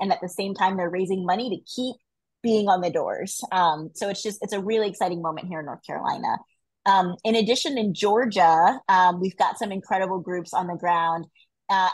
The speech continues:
and we found out, you know, here in North Carolina, we, we, everybody watches Georgia, but we watch Georgia, I think, maybe more <laughs> than, than some other states, um, because we, we are, we are excited. We want to be them. We want to be Georgia.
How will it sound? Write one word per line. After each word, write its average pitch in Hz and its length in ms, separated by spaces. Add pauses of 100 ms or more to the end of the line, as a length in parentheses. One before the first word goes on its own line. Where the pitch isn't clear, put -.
and 220 180
we 277 180
found 247 280
out, 190 140
you 208 80
know, 208 120
here 285 160
in 262 60
North 220 200
Carolina, 196 360
we, 233 340
we, 233 260 (220)
everybody 233 300
watches 175 340
Georgia, 175 300
but 196 160
we 320 140
watch 262 300
Georgia, 220 260
I 151 200
think, 202 180
maybe 196 240
more 190 240
<laughs> - 0
than, 196 120 (640)
than 240 180
some 233 140
other 214 220
states, 202 360 (460)
um, 240 160
because 269 240
we, 330 180
we 302 320
are, 285 320
we 320 140
are 294 120
excited. 202 400
We 247 120
want 285 220
to 233 100
be 214 140
them. 160 160
We 214 100
want 277 160
to 233 100
be 226 160
Georgia. 190 460